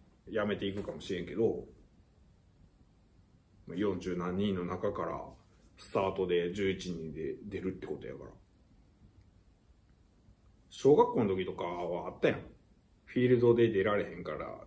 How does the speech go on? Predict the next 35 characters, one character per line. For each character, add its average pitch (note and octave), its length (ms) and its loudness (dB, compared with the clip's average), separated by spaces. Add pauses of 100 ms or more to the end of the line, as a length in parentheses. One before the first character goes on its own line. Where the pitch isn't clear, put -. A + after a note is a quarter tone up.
じ - 100 -14
ゃ - 40 -14
あ - 60 -20
キ F#2 160 -6
ー F2 80 -8
パ D2+ 160 -6
ー - 40 -6
で、 - 280 -10 (1300)
試 - 240 -4
合 E2+ 120 0
出 F#2 140 0
た D2 100 -6
い C#2 60 -8
か C#2+ 120 -10
ら C2 140 -10 (140)
キ - 140 -10
ー - 100 -10
パ - 80 -12
ー C2 60 -6
や D#2+ 120 -4
り D#2 100 -6
ま D2 120 -8
す F#2 160 -8
っ - 680 -12
て G2+ 60 -8
い F2+ 80 -2
う - 100 -8
パ - 100 -12
タ F#2 120 -6
ー D2+ 100 -6
ン - 20 -14
と - 80 -16
か - 100 -8
も C#2 120 -18
さ。 - 180 -10